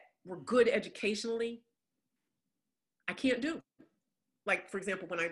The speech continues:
teach about heart failure, at the end of the class, we have a little skit that we do, and it really helps reinforce in the students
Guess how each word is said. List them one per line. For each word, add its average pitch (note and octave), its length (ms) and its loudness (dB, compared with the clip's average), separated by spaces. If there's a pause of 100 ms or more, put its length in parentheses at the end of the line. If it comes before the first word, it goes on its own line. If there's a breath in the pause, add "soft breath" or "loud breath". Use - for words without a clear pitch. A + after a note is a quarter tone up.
(160)
teach A#3+ 220 -6
about F3 360 -2 (100)
heart - 320 -2
failure, C3+ 300 -6 (800)
at F3+ 140 -2
the - 180 0
end A3 160 4
of G#3+ 80 2
the G3 60 -4
class, F3+ 420 -2 (180)
we F#3 100 -8
have F#3+ 100 2
a F3+ 40 -6
little F3 120 -6
skit - 520 -6 (140)
that D#3+ 140 -4
we D#3 100 -8
do, C3+ 220 -10 (220)
and F3+ 100 -2
it F#3 140 -6
really B3+ 240 0
helps G#3 320 -6 (300)
reinforce A3 720 -4
in F3 140 -8
the D#3+ 60 -6
students - 640 -10